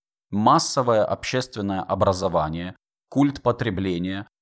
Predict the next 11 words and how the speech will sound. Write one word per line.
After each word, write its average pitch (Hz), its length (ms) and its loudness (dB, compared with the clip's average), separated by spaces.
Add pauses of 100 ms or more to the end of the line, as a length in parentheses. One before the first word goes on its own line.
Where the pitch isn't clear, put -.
лженаучная 120 1000 0
расовая 104 560 2
теория, 90 640 -4 (200)
две 98 540 -2
мировые 95 540 0
войны. 92 560 -4 (880)
В 98 200 -6
мире 151 340 2
росла 113 400 2
сеть 135 380 -4
университетов, 98 1000 -4